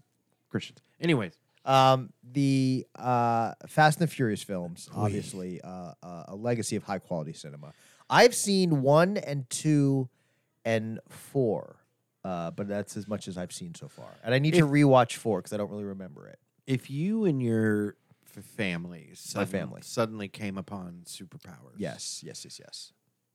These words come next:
Speaker 1: You'd fucking peace out too, right?
Speaker 2: Oh, yeah. I, I would furiously get the, uh, G T F O. <laughs> I would furiously.
Speaker 1: I'd be like, "Uh, look, I know that, like, we all wear the same costume with different colors and
Speaker 2: That,
Speaker 1: whatnot,
Speaker 2: which obviously
Speaker 1: but,
Speaker 2: you would.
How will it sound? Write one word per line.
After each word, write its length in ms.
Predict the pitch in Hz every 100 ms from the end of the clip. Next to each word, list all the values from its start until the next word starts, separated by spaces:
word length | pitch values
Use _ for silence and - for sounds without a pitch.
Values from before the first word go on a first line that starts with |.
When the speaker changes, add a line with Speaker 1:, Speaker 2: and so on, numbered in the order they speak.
| _ _ _ _
Speaker 1:
You'd 200 | 113 247
fucking 480 | - - 202 - 95
peace 260 | - 98 -
out 160 | 73 -
too, 260 | 147 139
right? 280 | - - -
Speaker 2:
Oh, 260 | 160 202 127
yeah. 260 | 82 80 78
I, 100 | 110
I 120 | 113
would 180 | 147 127
furiously 640 | - 135 156 165 143 139 123
get 240 | 123 -
the, 340 | 104 101 98 78
uh, 280 | 85 78 78
G 180 | - 123
T 180 | 120 107
F 180 | 92 -
O. 180 | - - _ -
<laughs> 60 | 131 151 -
I 100 | 110
would 160 | 110 98
furiously. 540 | 117 95 65 - - _ -
Speaker 1:
I'd 60 | 160
be 80 |
like, 240 | 156 156 156
"Uh, 380 | 151 151 147 143 95 143
look, 220 | 147 110 135
I 60 | 139
know 480 | 160 151 147 143 127
that, 200 | 127 120
like, 300 | 120 113 110
we 140 | 120
all 300 | 117 117 117
wear 420 | 110 113 113 110
the 160 | 101 104
same 320 | - 113 104 101
costume 500 | 104 104 - 117 107
with 120 | 101
different 320 | 110 104 104
colors 480 | - 92 117 143 131
and 100 | 151
Speaker 2:
That, 180 | - 147
Speaker 1:
whatnot, 280 | 170 175 165
Speaker 2:
which 80 | 156
obviously 420 | 262 294 208 -
Speaker 1:
but, 300 | 131 151 123
Speaker 2:
you 40 | 117
would. 300 | 95 -